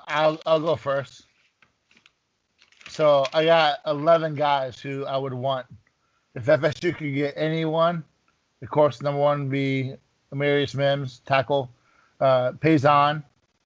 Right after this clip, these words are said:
that may happen. Uh, Keon Coleman, I'm a, I'm a big fan of his game. Uh, he, he's a guy that averages thirty-five yards a catch and a guy that averages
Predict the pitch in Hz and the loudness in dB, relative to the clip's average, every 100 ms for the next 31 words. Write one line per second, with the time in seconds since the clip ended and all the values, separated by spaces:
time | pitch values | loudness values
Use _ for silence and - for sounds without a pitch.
0 | _ _ - 151 151 147 135 143 143 151 | _ _ 0 2 2 0 2 2 2 0
1 | 156 156 143 135 - 139 120 - 151 143 | -4 -4 -8 -8 -2 -2 -4 -4 0 0
2 | 139 143 147 151 156 147 _ _ - 135 | 0 0 0 0 -4 -8 _ _ -8 -4
3 | 135 135 139 135 120 143 123 147 139 135 | -2 -4 -4 -4 0 -2 0 -2 0 0
4 | 127 120 110 127 135 147 147 - _ _ | -2 -2 -2 -2 -2 -4 -6 -10 _ _
5 | _ _ - 127 123 123 151 139 123 123 | _ _ -4 -2 0 0 0 0 0 4
6 | 139 135 131 139 139 135 117 120 - 139 | 6 6 4 4 4 2 -2 -4 -2 -2
7 | 127 139 131 135 117 131 147 151 - - | 2 2 4 2 2 2 2 2 -6 -16
8 | _ _ _ _ 143 135 131 131 139 131 | _ _ _ _ -2 -2 -2 -4 0 4
9 | 139 135 135 139 131 135 117 117 127 127 | 4 4 2 2 2 0 -2 -2 0 -2
10 | 123 117 - - | -4 -6 -10 -20